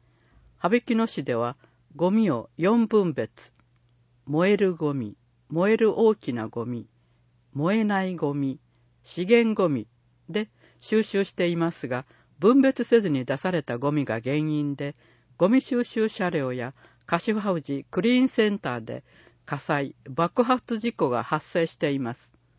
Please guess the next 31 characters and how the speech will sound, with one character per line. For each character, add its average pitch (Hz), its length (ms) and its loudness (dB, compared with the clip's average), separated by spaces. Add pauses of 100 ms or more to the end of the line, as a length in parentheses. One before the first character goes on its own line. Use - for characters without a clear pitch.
(680)
特 247 300 2
に 139 200 -2 (380)
ス - 200 -6
プ 254 160 2
レ 247 140 8
ー 240 80 -2
缶 190 280 -2
は 175 220 -2 (380)
必 196 120 2 (240)
ず 196 260 -4 (260)
穴 226 360 4
を 175 40 2
開 151 120 0
け 135 140 -8
て - 260 -8 (100)
資 - 220 -4
源 254 240 6
ゴ 240 80 6
ミ 208 140 4
の 139 120 0
日 - 140 -6
に 117 180 -4
出 160 160 -2
し - 80 -12
て 131 100 -4
く - 140 -6
だ 117 140 -8
さ 117 200 -10
い。 110 80 -18 (680)
ま 160 160 -4
た、 165 260 -4